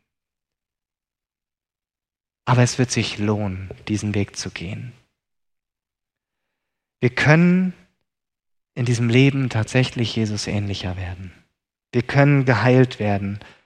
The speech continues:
Wir können von gebrochenen Mustern befreit werden, die vielleicht schon Generationen zurückreichen.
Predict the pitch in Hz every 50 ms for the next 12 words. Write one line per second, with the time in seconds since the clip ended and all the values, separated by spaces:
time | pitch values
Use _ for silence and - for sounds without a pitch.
0 | _ _ _ _ _ _ - 123 - 147 156 156 156 147 - - 135 131 127 123
1 | - - - 127 139 156 156 - - 156 147 143 131 131 131 135 156 160 - -
2 | - 139 127 117 113 110 - - - 117 120 127 139 - - - 120 120 120 117
3 | 113 113 117 117 117 - - - _ _ _ _ _ _ _ _ _ _ _ _
4 | _ - 135 - - 143 135 143 151 139 - - 127 123 123 117 123 117 117 113
5 | - - - - 135 131 139 139 127 120 - - 113 113 120 117 - - - 95
6 | 92 92 92 - - - 98 92